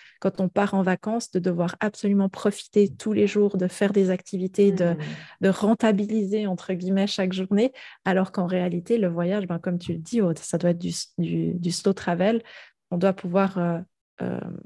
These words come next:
Speaker 1: y aller, ben, selon notre, notre envie, nos désirs. Et puis, euh, si des fois, on a envie de rester dans l'appartement, dans l'Airbnb ou l'hôtel,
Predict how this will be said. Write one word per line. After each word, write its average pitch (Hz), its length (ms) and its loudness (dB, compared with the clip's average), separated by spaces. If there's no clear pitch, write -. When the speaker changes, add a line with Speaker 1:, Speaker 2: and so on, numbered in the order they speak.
Speaker 1:
y 196 100 2
aller, 190 300 2
ben, 165 220 0
selon 180 300 -2
notre, 175 540 -2
notre 185 300 0
envie, 190 280 0
nos 196 120 2
désirs. 175 480 -2
Et 175 80 -2
puis, 196 260 -2
euh, 170 140 0
si 208 260 -2
des 180 140 2
fois, 190 160 -2
on 196 80 4
a 180 40 4
envie 175 200 0
de 175 80 0
rester 175 300 -2
dans 175 120 2
l'appartement, 175 560 -2
dans 170 140 0
l'Airbnb 165 500 -2
ou 175 200 0
l'hôtel, 180 420 0